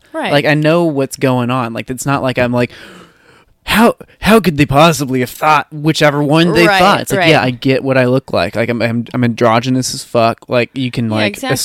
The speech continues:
Speaker 2: assume either. And I, both
Speaker 1: It
Speaker 2: make
Speaker 1: would be
Speaker 2: perfect
Speaker 1: weird.
Speaker 2: sense.
Speaker 1: It's like that, it's a Curb Your Enthusiasm episode about that. Like, uh, he accidentally calls some lesbian sir, and then she's weird about it. And it's like, "Yeah, you know how short your hair is. Like, you know what you dress like. Like, um,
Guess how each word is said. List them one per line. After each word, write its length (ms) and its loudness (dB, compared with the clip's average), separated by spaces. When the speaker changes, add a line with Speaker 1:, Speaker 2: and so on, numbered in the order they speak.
Speaker 2:
assume 140 2
either. 400 0
And 100 -2
I, 160 -4
both 400 0
Speaker 1:
It 40 2
Speaker 2:
make 100 0
Speaker 1:
would 100 -4
be 120 0
Speaker 2:
perfect 160 -2
Speaker 1:
weird. 420 -2
Speaker 2:
sense. 100 -10
Speaker 1:
It's 140 -8
like 140 -4
that, 120 -4
it's 100 -10
a 60 -2
Curb 260 -4
Your 140 -4
Enthusiasm 640 -6
episode 340 -8
about 340 -6
that. 240 -8
Like, 300 -8
uh, 140 -10
he 160 -10
accidentally 420 -14
calls 240 -14
some 160 -14
lesbian 420 -12
sir, 540 -8
and 100 -12
then 160 -10
she's 300 -14
weird 180 -8
about 240 -8
it. 40 -10
And 80 -12
it's 100 -12
like, 160 -6
"Yeah, 60 -12
you 60 0
know 60 0
how 40 2
short 240 -4
your 140 -4
hair 240 -2
is. 160 -12
Like, 480 -8
you 120 -8
know 100 -6
what 100 -6
you 120 -8
dress 360 -8
like. 440 -6
Like, 320 -6
um, 440 -6